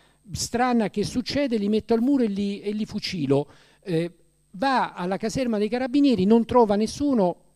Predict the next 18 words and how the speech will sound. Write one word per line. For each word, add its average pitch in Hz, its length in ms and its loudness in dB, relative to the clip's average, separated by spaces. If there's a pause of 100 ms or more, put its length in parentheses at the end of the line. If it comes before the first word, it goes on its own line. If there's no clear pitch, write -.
(120)
e 196 140 -8
dice, 190 220 -4
"Questo 226 260 -4
è 247 60 -4
un 202 60 -2
atto 165 200 -4
ostile", 120 400 -4
e 147 60 -12 (260)
allora 196 240 0
li 202 100 -4
fucilo. 127 540 -8 (380)
Eh, 135 1120 0 (800)
riescono 196 880 -4
ad 185 200 -8
avvertire 208 560 2
questi - 300 0
tre 214 300 -2 (680)
giovanissimi, 180 1120 0